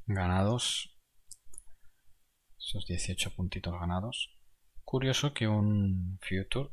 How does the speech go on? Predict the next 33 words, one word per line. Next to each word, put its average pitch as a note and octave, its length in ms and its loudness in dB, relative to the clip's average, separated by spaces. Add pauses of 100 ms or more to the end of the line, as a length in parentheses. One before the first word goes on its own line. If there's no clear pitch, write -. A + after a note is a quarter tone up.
dé G2 220 -2
hasta G2+ 240 -2
sesenta F#2+ 720 0
y F#2 60 -6
treinta - 400 -6
y F2+ 60 -8
seis F#2 240 0
llegando F2 260 2
a E2+ 40 0
una D#2 120 -2
final F#2 480 2 (300)
y F#2+ 80 -2
veintidós F2 380 -4
en F#2 60 2
una E2+ 100 2
semifinal. F2+ 640 0 (2500)
Más - 200 -4
que - 140 -4
un F2+ 320 -4 (140)
Wita G#2 260 0
sesenta, F2+ 920 0 (1400)
una F#2 180 0
semifinal F2 640 0
de F2+ 260 0
un - 380 -12
este - 300 -2
que F#2 100 0
unos E2+ 320 0
cuartos F2 520 0
de F2 100 -4
one. F2 260 -6 (400)
Ahí, G#3 180 -4
ahí. - 200 -12